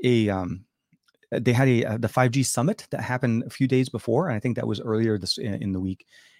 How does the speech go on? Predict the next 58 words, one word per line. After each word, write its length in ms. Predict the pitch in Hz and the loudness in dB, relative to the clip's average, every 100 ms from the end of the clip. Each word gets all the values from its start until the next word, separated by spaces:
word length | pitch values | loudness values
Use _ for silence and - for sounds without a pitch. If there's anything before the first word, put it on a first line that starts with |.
| _ | _
And 140 | 123 117 | 2 2
I 60 | |
think 260 | 123 147 110 | 4 2 2
during 280 | 113 165 185 | 4 4 6
that 180 | 151 - | 2 2
time, 280 | 135 123 | 2 2
some 380 | 127 - - 160 | 0 -2 0 0
creators 480 | 160 147 127 120 117 | 0 0 2 0 -2
had 140 | 107 | -2
access 340 | 110 107 - 113 | -2 -2 -4 -6
to 120 | - | -6
some 160 | - 107 | -8 -4
of 40 | |
their 120 | 104 | -4
hardware 320 | 95 107 101 101 | -2 -2 0 -2
to 80 | |
be 100 | 95 | -2
able 220 | 101 95 98 | -4 -4 -6
to, 180 | 92 - | -8 -8
to, 240 | - 92 | -6 -4
to 140 | - - | -6 -10
talk 260 | - 139 | -2 -2
to 80 | - | -2
them. 160 | 92 87 - - | -6 -6 -12 -10
But 80 | - | -2
I 40 | 113 | 2
think 180 | 156 | 2
it 20 | 139 | 4
was 120 | 117 | 2
primarily 540 | 113 123 127 135 131 | 2 4 4 4 4
limited 380 | 113 107 107 104 | 2 2 0 -2
to 80 | 98 | -4
the 140 | 104 | -6
X 180 | 101 - | -6 -6
R 120 | 87 | -6
two. 280 | - - 92 - | -8 -4 -4 -4
I 60 | |
saw 180 | - 107 | -2 -2
Bored 240 | 98 113 | 2 2
at 100 | 113 | 4
Work, 320 | 104 110 110 - | 2 2 2 0
uh, 120 | - 95 | -8 -2
Edabong 440 | 117 107 107 101 | 0 2 0 0
posted 320 | 110 101 101 | -2 -2 -4
a, 220 | 95 92 - | -4 -4 -4
a 80 | 101 | -2
reel 340 | 104 117 107 | 4 4 4
on 200 | 104 95 | 0 -4
Instagram, 520 | 104 - 95 90 87 - - - _ | -4 -4 -6 -8 -10 -14 -20 -20 _
and 100 | - | 0
he 60 | 110 | 2
showed 260 | - 123 117 | 6 4 4
the 140 | 117 | 2
X 160 | 107 104 | 0 -2
R 80 | |
two, 400 | 98 - 123 117 - | -2 2 4 4 0
uh, 280 | 101 92 95 107 | -4 -6 -6 -6
uh, 200 | 92 | -4